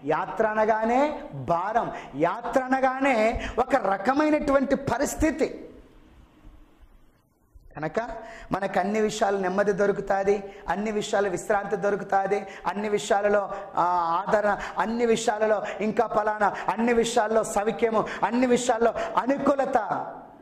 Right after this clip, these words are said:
దొరుకుతాది అనడానికి వీల్లేదండి. ఎందుకంటే మనం యాత్రలో ఉన్నాం.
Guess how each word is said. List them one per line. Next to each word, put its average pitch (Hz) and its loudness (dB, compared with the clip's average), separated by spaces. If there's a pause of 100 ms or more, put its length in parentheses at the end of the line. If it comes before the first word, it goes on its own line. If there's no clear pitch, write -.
(400)
దొరుకుతాది 170 0
అనడానికి 165 -2
వీల్లేదండి. 139 -6 (420)
ఎందుకంటే 143 -12 (220)
మనం 143 -12
యాత్రలో 139 -8
ఉన్నాం. 123 -16